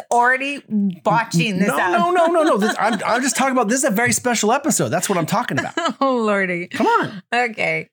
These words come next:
Speaker 2: You, you wanna ta-, you're gonna give credits. You're gonna, you're gonna read, like, her accolades.
Speaker 1: I wanna talk about her accolades.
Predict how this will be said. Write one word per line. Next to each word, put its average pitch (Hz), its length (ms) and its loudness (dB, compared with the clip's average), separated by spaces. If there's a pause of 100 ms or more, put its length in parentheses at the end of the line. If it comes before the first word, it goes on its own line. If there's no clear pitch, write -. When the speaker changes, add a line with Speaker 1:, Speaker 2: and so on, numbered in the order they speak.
Speaker 2:
You, 170 140 0
you 196 140 6
wanna 240 180 4
ta-, 214 180 0
you're 202 200 2
gonna 226 100 2
give 180 180 0
credits. 190 320 -2
You're 185 200 0
gonna, 147 100 -2
you're 180 100 2
gonna 175 160 2
read, 156 220 2
like, 139 200 -2
her 131 60 -4
accolades. 135 460 -4
Speaker 1:
I 302 280 0
wanna 262 220 -2
talk 208 220 -2
about 185 220 -4
her 160 80 -4
accolades. - 720 -6